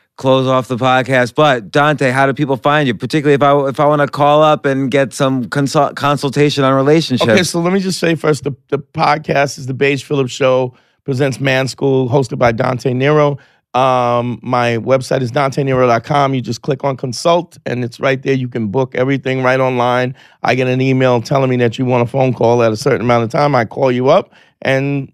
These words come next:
Speaker 2: we talk, and you tell me what's wrong, and I tell you what to do. So it's pretty easy. The problem is I, I find that men don't usually consult as often as possible because m-, i-, i-,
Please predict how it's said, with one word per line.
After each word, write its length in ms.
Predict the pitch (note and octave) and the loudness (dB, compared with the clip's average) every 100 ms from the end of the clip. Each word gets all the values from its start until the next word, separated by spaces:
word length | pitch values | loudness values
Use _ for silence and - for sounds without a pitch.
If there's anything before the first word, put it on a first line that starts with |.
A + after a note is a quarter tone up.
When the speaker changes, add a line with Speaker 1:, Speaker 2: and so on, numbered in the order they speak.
| - | -10
Speaker 2:
we 160 | - D3+ | -6 -2
talk, 400 | G3+ A3 - - | 0 0 -2 -6
and 240 | A2+ B2 | -6 -6
you 80 | C3 | -6
tell 200 | - C#3+ | -2 0
me 100 | C#3+ | 0
what's 180 | C3+ B2+ | -2 -2
wrong, 240 | C3+ D3 | -2 0
and 80 | D3+ | -2
I 80 | C3 | -2
tell 180 | C#3 | -2
you 80 | D3 | -2
what 140 | D3 D#3 | -2 -4
to 80 | |
do. 240 | D#3+ F3+ - - _ _ _ | -4 -4 -4 -12 _ _ _
So 160 | _ - | _ -8
it's 100 | C3 | -6
pretty 280 | - C#3 C3+ | -4 -2 0
easy. 380 | C#3 D#3+ C#3 B2+ | 0 -2 -2 0
The 120 | B2 | -2
problem 420 | - D3+ D#3+ D#3 | 0 2 2 0
is 80 | C#3+ | 0
I, 160 | C#3 C3+ | -2 -2
I 120 | - | -4
find 300 | C3+ D3 C#3 | -4 -2 0
that 200 | C3+ B2+ | 0 -2
men 600 | B2+ C3+ C#3 C#3 C#3 C#3 C3 _ _ _ - | -4 0 2 0 0 -4 -8 _ _ _ -8
don't 320 | A#2 C#3 C#3 | 0 0 0
usually 560 | A#2+ C#3 C#3+ A#2+ C3 B2+ | -2 -2 -2 -2 -2 -2
consult 720 | - C3 A2+ - C3 C3 - - | -4 -6 -4 0 0 -2 -6 -4
as 180 | B2+ | -4
often 460 | A2 B2+ C3 - C3 | 0 0 -2 -4 -4
as 180 | A#2+ - _ _ _ | -4 -6 _ _ _
possible 520 | - C#3 C3+ C3 B2+ | 0 0 0 -2 -4
because 500 | B2 B2+ - B2+ A#2+ | -4 -4 -2 -2 -2
m-, 240 | B2 C3 B2 - - | -6 -8 -8 -16 -16
i-, 80 | E2 - - | -16 -16 -20
i-, 100 | - | -20